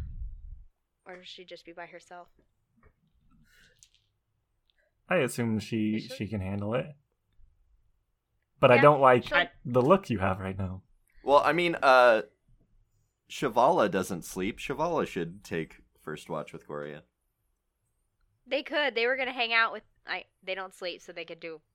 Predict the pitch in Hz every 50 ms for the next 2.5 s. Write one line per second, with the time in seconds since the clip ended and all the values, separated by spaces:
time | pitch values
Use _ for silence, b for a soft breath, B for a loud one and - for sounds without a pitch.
0 | _ _ - 160 165 160 - - - 160 151 156 156 151 151 151 _ - 170 160
1 | 160 139 151 151 151 165 B B B B B 262 240 214 220 233 220 240 220 214
2 | 196 190 170 151 233 247 175 131 123 120